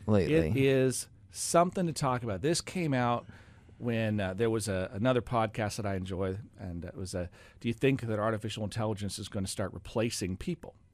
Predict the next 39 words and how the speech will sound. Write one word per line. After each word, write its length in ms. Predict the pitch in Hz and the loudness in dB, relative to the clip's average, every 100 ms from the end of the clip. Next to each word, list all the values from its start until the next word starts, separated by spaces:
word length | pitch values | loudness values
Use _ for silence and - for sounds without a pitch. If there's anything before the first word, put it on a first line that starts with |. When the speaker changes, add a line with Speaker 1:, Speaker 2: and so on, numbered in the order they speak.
| - - _ _ - | -20 -20 _ _ -4
Speaker 2:
Now, 160 | 113 | 0
it 60 | 117 | 2
was 100 | 131 | 2
specifically, 540 | - 143 262 254 139 | 0 4 6 6 4
will 140 | 120 117 | 6 6
it 60 | |
replace 420 | 107 104 117 104 - | 4 2 4 4 0
financial 440 | 117 151 220 98 | 0 2 0 -4
advisors? 480 | - 65 - - - | -6 -10 -12 -16 -2
But 120 | 107 | 2
I'm 240 | 117 113 - - - - - | 4 2 -2 -18 -18 -18 0
going 260 | 143 120 107 | 4 6 6
beyond 300 | 104 180 170 | 4 4 2
that. 120 | 67 | -4
Will 100 | 92 98 | -4 -4
ex-, 200 | - - | -6 -8
how 160 | 107 127 | 0 4
many 160 | 127 | 4
jobs 280 | 110 104 101 | 4 2 2
will 160 | 123 226 | -2 -2
it 80 | - | -4
replace? 540 | - - - - - - _ _ _ _ - - - - - - | -12 -14 -12 -12 -12 -16 _ _ _ _ -20 -20 -20 -20 -8 2
Speaker 1:
I 140 | 117 | 8
know 480 | 120 123 113 113 - | 10 10 10 8 6
that 180 | 110 107 | 4 6
I 120 | 107 | 6
saw 280 | - 107 107 | 4 6 6
Elon 420 | 67 110 104 101 | 6 6 6 6
Musk 480 | 104 107 - - - _ _ _ - | 6 4 0 -10 -20 _ _ _ 0
made 320 | 131 113 104 | 6 6 6
a, 100 | 78 - - _ - | 2 0 -12 _ 0
you 120 | 123 95 | 4 6
know, 260 | 71 64 | 4 0
a 80 | - | -2
post 480 | - - 110 110 - | 2 8 8 8 4
or 80 | 101 | 0
a 40 | |
comment 520 | - 117 107 101 92 - | 2 4 6 6 2 2
saying, 720 | - 107 101 98 95 - | 4 6 6 4 2 0